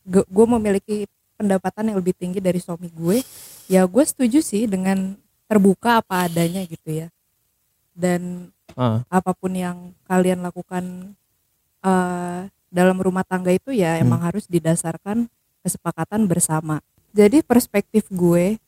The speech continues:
Speaker 1: jika
Speaker 2: Sebagai
Speaker 1: pada akhirnya gue menjadi istri dengan gaji yang lebih besar ya daripada suami gue,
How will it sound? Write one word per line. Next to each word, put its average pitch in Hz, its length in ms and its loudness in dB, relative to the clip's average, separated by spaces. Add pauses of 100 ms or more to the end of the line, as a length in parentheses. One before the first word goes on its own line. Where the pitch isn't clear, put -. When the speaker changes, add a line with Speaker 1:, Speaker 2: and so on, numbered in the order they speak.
Speaker 1:
jika - 240 4
Speaker 2:
Sebagai 120 260 10
Speaker 1:
pada 117 380 8
akhirnya 180 520 0
gue 180 200 2
menjadi 175 320 0
istri 196 320 -4
dengan 180 300 -2
gaji 175 480 4
yang 226 160 2
lebih 175 420 -4
besar 165 420 0
ya 156 240 -10
daripada 170 460 -4
suami 165 360 -10
gue, 170 300 -4